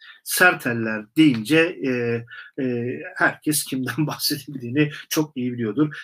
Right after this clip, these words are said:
İnsan güzel kitap okuyunca gerçekten, e, e, hoşuna gidiyor. Bu kitap gerçekten <laughs> çok hoşuma gitti ve, e, e, ben hemen yüksek lisans doktora, e, listeme, e, bu kitabı da ekledim.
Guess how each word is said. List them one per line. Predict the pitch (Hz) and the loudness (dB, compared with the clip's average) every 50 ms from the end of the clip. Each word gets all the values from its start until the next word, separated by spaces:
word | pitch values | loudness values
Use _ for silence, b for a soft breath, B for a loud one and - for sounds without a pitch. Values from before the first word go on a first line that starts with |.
| B | B
İnsan | B 233 214 - 170 165 151 139 | B 0 2 4 2 2 0 0
güzel | 147 147 180 208 202 - | 0 2 2 2 2 0
kitap | - - 123 120 - - | -2 -6 -6 -6 -6 -12
okuyunca | _ _ - 147 120 113 151 143 | _ _ -2 -2 0 0 0 -2
gerçekten, | 143 160 135 117 - 123 113 - - 139 139 151 143 | 0 -2 -4 -4 -6 -8 -6 -4 -4 -4 -4 -4 -6
e, | 123 120 117 113 110 110 110 113 B B B B B B - 135 | -6 -6 -4 -4 -6 -6 -8 -12 B B B B B B -2 -2
e, | 127 | -2
hoşuna | 120 120 - - 127 117 - 139 139 139 | -2 -2 -4 -4 -2 -2 0 0 0 0
gidiyor. | 131 117 110 - 104 107 123 139 147 151 - - | 0 -2 -4 -6 -4 0 0 0 0 -2 -6 -10
Bu | - 113 113 - | -14 -14 -14 -8
kitap | - - 185 160 151 | -2 -2 -2 -2 -2
gerçekten | - 139 175 185 - - 135 - - - - - 117 110 | -4 -4 -4 -2 -4 -6 -8 -8 -10 -14 -12 -10 -10 -10
<laughs> | - - - - | -12 -14 -12 -6
çok | - - 156 151 147 - | -2 0 0 0 0 -4
hoşuma | 131 117 - - 123 127 123 | -4 -2 -2 -2 -2 -2 -2
gitti | 113 113 107 - - 156 143 | -2 -4 -6 -2 2 2 4
ve, | 143 143 139 143 B B B B B | 6 4 4 2 B B B B B
e, | 135 123 123 123 120 120 117 117 117 117 117 113 110 117 120 _ _ - 147 | 0 2 4 4 4 4 4 2 2 2 2 0 0 -2 -6 _ _ -4 -2
e, | 139 131 127 123 123 120 120 117 120 _ _ _ | 0 0 0 0 0 -2 -2 -4 -8 _ _ _
ben | 135 123 113 113 | -8 -4 -4 -2
hemen | 117 151 143 131 135 143 | 0 2 2 2 2 0
yüksek | 135 120 117 - 143 139 | 0 -4 -4 -4 -4 -4
lisans | - - 131 123 - | -4 -4 -6 -6 -6
doktora, | - 117 117 - 143 127 127 123 120 120 B B B B B - | -8 -8 -6 -2 -2 0 0 0 -2 -4 B B B B B -6
e, | 120 117 117 113 110 110 107 107 | -4 -2 -2 0 -2 -2 -4 -2
listeme, | 113 123 139 143 - - - 110 104 120 135 | 0 0 0 0 0 -2 -4 -4 0 2 4
e, | 147 147 147 127 117 117 117 117 117 117 _ - - 131 131 - _ _ | 4 2 2 -2 -4 -4 -4 -4 -6 -10 _ -18 -16 -16 -16 -16 _ _
bu | 135 127 127 131 135 147 | -8 -4 -4 -4 -4 -6
kitabı | - - - - 110 110 117 | -10 -12 -10 -8 -8 -4 -2
da | 139 147 - - - | 0 0 0 0 -2
ekledim. | 156 131 - - - 123 113 147 175 185 | -4 -4 -4 -4 -4 0 4 4 2 2